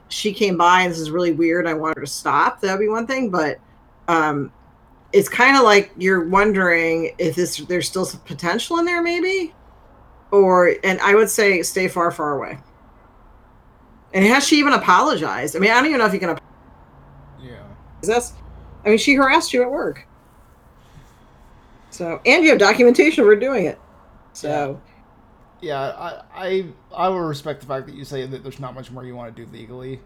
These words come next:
Speaker 2: I mean, if you don't want to, then you don't want to. I would obviously say
Speaker 1: Mm-hmm.
Speaker 2: if you feel like you're at risk or, you know, there's
Speaker 1: Right.
Speaker 2: it's going too far, then yeah. But I respect that if you don't wanna, like, do more legally. I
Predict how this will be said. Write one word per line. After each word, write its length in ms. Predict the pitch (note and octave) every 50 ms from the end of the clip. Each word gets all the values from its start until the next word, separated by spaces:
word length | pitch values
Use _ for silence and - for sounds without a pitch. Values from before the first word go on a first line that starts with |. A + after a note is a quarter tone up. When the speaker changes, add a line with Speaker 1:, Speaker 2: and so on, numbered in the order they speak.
| - _
Speaker 2:
I 80 | - -
mean, 440 | B2 B2 A#2+ A#2+ A#2+ A#2 A#2 A#2 - C3+
if 120 | B2 -
you 100 | C3 C3
don't 200 | B2+ C3 B2+ A#2+
want 220 | A#2+ A2+ A#2+ A#2
to, 120 | - C3 B2
then 200 | C3 A#2+ A2 A#2+
you 80 | A#2
don't 180 | A#2 B2 A#2+ -
want 180 | - - A#2 A2+
to. 220 | C3+ C3+ C3+ - - -
I 240 | D3+ D#3+ E3 E3
would 140 | D#3 D#3+ D3+
obviously 420 | D#3 D#3 D#3+ D#3 D#3 C#3+ C3+ D3+ C3+
say 180 | C#3 D3 C3
Speaker 1:
Mm-hmm. 240 | B2 A#2+ A#2 G#2+ -
Speaker 2:
if 120 | C#3+ C3
you 80 | C#3+ D3
feel 220 | C#3 - D#3 C#3 C3+
like 180 | C3 C3 -
you're 140 | - C#3 B2+
at 200 | A#2+ B2 - -
risk 360 | C3+ C3+ C3+ C3+ B2+ - -
or, 360 | C#3 - - - A#2 A#2+ A#2+ A#2+ B2
you 160 | B2+ B2+ B2+
know, 140 | C3 A#2+ A#2+
there's 20 | B3 B3+ F#3 D#3 C3
Speaker 1:
Right. 80 | - - - - - - _ -
Speaker 2:
it's 160 | C#3 C3+ -
going 220 | D#3+ C#3+ C3+ C3+
too 100 | C#3 C#3
far, 200 | C3+ - C3 A#2+
then 200 | A#2 B2+ B2 B2+
yeah. 240 | B2+ C3 B2 A#2 A#2
But 340 | A2 - C3+ B2 A#2 - - _ - - - -
I 360 | - C#3+ C#3+ D3+ D3 D3 - -
respect 360 | C#3+ C#3+ C#3 - D3+ C#3 C#3
that 100 | C#3 B2+
if 80 | C#3+ C3+
you 100 | C#3+ C#3+
don't 140 | C#3 C#3 B2
wanna, 240 | B2 B2+ B2 B2 A#2+
like, 180 | A#2 A#2 A#2+ - _ _ _ _ _ _ -
do 100 | C3+ C3
more 200 | B2+ B2 A2+ -
legally. 340 | A2 B2 C#3 C#3 A#2 B2 G#2+
I 280 | G#2+ B2+ C3 - E2